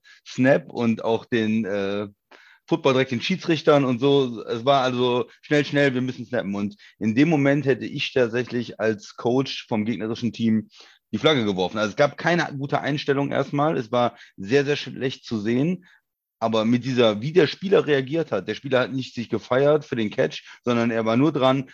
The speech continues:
schnell, schnell, schnell, snap, snap, snap, damit es keine Challenge gibt, damit es keine weitere Überprüfung gibt. Und in dem Moment hätte irgendeiner an der Seitenlinie sagen müssen, so wie er reagiert, "Komm, schmeiß die, äh, die, die Challenge-Flagge, die rote Flagge vom Coach",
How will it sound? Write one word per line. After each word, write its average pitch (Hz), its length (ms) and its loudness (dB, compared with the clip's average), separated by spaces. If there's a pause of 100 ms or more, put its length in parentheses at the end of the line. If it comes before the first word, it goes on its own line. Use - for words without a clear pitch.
schnell, 135 320 2
schnell, 131 280 0
schnell, 131 320 0
snap, 127 300 -6
snap, 120 240 -4
snap, 135 300 -2 (220)
damit 110 340 2
es 120 140 -8
keine 120 280 0
Challenge 117 400 -2
gibt, 127 220 -4
damit 107 180 2
es 123 140 -4
keine 117 240 -2
weitere 107 260 -2
Überprüfung 104 540 -4
gibt. 82 160 -10 (260)
Und 104 160 2
in 107 100 4
dem 127 120 6
Moment 135 440 4 (880)
hätte 139 220 2
irgendeiner 147 460 2
an 143 80 4
der 131 100 4
Seitenlinie 127 520 0
sagen 123 240 0
müssen, 120 220 -4
so 135 140 -2
wie 139 140 -6
er 135 160 0
reagiert, 123 480 0
"Komm, 135 260 -4
schmeiß 120 400 -4
die, 113 260 -6
äh, 101 240 0
die, 104 400 -4
die 101 160 -8
Challenge-Flagge, 92 600 -4
die 92 40 -4
rote 104 260 -6
Flagge 104 260 -2
vom 95 160 -8
Coach", 120 260 -2